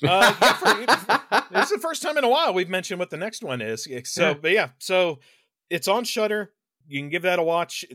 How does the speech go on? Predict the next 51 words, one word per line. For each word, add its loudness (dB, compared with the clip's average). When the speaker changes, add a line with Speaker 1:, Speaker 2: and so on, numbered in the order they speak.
Speaker 1:
The -6
plan -8
is -8
to -20
put -10
that -4
episode -10
out -6
two -6
weeks -6
after -8
this -6
one, -10
so -14
which -12
will -14
be -12
February -8
the -16
twenty-eighth. -12
But -4
you -10
can -6
just -8
keep -6
an -6
eye -2
on -2
our -4
social -8
media -6
feeds -12
for -4
more -4
information -10
on -6
that. -4
We're -6
at -4
Scary -6
Stuff -12
Pod -6
on -8
Twitter. -6
We're -4
at -4
Scary -6
Stuff -12
Podcast -10
on -14
Instagram. -12